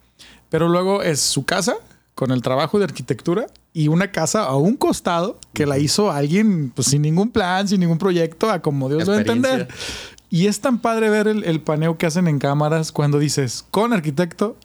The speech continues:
Speaker 1: sin arquitecto". Es un mundo de diferencia.
Speaker 2: Sí.
Speaker 1: Y es que ahí entonces creo que luego el desarrollo del municipio, el desarrollo de tu región,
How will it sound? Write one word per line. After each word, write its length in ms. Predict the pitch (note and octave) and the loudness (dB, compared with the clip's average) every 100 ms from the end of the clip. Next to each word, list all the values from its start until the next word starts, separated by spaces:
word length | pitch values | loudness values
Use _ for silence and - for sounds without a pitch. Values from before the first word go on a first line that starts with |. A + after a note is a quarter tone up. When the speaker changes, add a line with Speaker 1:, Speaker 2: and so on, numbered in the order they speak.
| _ | _
Speaker 1:
sin 260 | - G3+ D#3+ | -2 0 0
arquitecto". 520 | C3 A#2 A2+ - - - _ _ _ _ _ | -4 -6 -6 -8 -12 -18 _ _ _ _ _
Es 160 | C3+ C#3+ | 0 2
un 120 | C#3 | 2
mundo 300 | C#3 C3 A#2 | 2 0 -2
de 100 | G#2 | -4
diferencia. 480 | G#2+ A#2 A2+ A2+ - _ | -6 -8 -8 -10 -14 _
Speaker 2:
Sí. 320 | - G2+ F2+ F#2+ - | -12 -8 -8 -10 -4
Speaker 1:
Y 180 | D#3+ E3 | 2 2
es 140 | D#3 | 2
que 120 | F#3+ | 0
ahí 200 | D#3+ E3 | 0 2
entonces 480 | E3 D3 D3+ C#3+ D3 | 0 -2 -2 -2 -2
creo 220 | - D3 | -2 -2
que 80 | C#3+ | 0
luego 240 | C#3 C#3 C#3 | 0 2 0
el 80 | |
desarrollo 560 | B2+ A#2 A2+ B2 B2+ C#3+ | 0 -2 0 0 0 0
del 160 | C#3 A#2 | 0 -2
municipio, 640 | A2+ A2 G#2+ C#3+ C3+ C3+ | -2 0 0 0 0 -2
el 80 | B2 | -4
desarrollo 520 | A#2+ A#2 A2+ A2+ C3 | -4 -4 -4 -2 -2
de 100 | B2+ | -4
tu 180 | - A2 | -6 -10
región, 600 | A2+ G#2 C3 C3 C#3 | -10 -6 -4 0 0